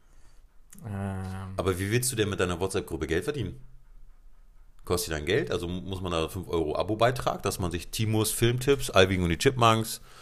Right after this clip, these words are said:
Speaker 1: Ja,
Speaker 2: Gummibärenbande
Speaker 1: ja, ziemlich genau so, ja.
Speaker 2: Okay.
Speaker 1: Also ist eigentlich, aber ist eigentlich ganz cool.
Speaker 2: Kommen da auch Schlümpfe drin vor? Weil die haben auch so einen Zaubertrank.
Speaker 1: Nee, aber ich hatte noch, ähm, äh, hier, Fifty Shades of Grey. Da wusste ich nur noch keinen Ersatz für Grey.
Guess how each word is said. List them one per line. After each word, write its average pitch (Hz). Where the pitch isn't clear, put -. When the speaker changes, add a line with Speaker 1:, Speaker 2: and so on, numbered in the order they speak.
Speaker 1:
Ja, 117
Speaker 2:
Gummibärenbande 101
Speaker 1:
ja, -
ziemlich 127
genau 107
so, 104
ja. 98
Speaker 2:
Okay. 95
Speaker 1:
Also 107
ist 104
eigentlich, 113
aber 107
ist 107
eigentlich 113
ganz 98
cool. 110
Speaker 2:
Kommen 98
da 107
auch 98
Schlümpfe 104
drin 151
vor? 175
Weil 110
die 101
haben 98
auch 113
so 113
einen 95
Zaubertrank. 80
Speaker 1:
Nee, 123
aber 120
ich 107
hatte 127
noch, 113
ähm, 101
äh, 107
hier, 117
Fifty 135
Shades 127
of 110
Grey. 147
Da 110
wusste 127
ich 127
nur 127
noch 123
keinen 120
Ersatz 110
für 104
Grey. 92